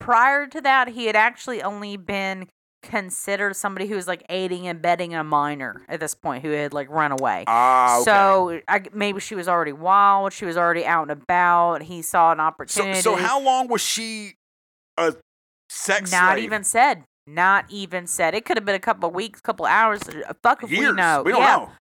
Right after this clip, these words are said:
Speaker 1: No, absolutely do not know.
Speaker 2: All right. So,
Speaker 1: Um,
Speaker 2: but,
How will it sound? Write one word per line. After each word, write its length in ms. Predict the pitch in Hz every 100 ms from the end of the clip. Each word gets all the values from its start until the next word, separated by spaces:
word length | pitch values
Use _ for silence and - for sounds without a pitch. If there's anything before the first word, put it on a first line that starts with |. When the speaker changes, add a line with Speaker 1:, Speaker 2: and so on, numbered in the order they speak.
| -
Speaker 1:
No, 380 | 202 214 151 127
absolutely 840 | 180 220 - 170 220 262 175 175
do 160 | 151 151
not 180 | 147 127
know. 180 | 143 107
Speaker 2:
All 80 | 160
right. 240 | 156 151
So, 240 | - 175 160
Speaker 1:
Um, 80 | 220
Speaker 2:
but, 240 | 160 147